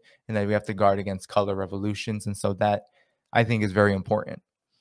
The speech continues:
And so some people will say, "Well, what about the agency of the Kazakhstani people?" And indeed, there is no doubt that there are domestic troubles in Kazakhstan, just like all of these countries which have literally been starved by the fall of the Soviet Union.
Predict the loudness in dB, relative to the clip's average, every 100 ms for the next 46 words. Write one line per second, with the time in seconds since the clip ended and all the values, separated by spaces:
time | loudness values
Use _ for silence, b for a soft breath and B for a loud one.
0 | b b b -4 -2 2 2 2 -2 0
1 | 0 2 2 4 4 6 4 2 0 0
2 | -2 -2 -2 -2 -6 -4 -2 0 0 -2
3 | 0 0 0 -2 -2 -2 -2 -4 -6 -2
4 | -4 -2 -4 -4 -2 -2 0 2 2 0
5 | -4 _ _ _ _ _ _ 2 4 6
6 | 4 6 6 6 4 0 -2 0 4 6
7 | 4 2 0 -2 -4 -12 0 2 4 0
8 | -2 0 2 2 0 -2 -2 -2 0 6
9 | 6 6 4 0 0 -2 -2 -2 -2 -4
10 | -2 -4 -2 -2 -2 -2 0 0 0 -2
11 | -2 -2 -2 -6 _ _ _ _ -12 -8
12 | 0 8 10 10 8 4 -2 -10 -20 _
13 | _ _ 2 4 4 4 4 0 -4 -4
14 | -4 -8 -10 -10 -12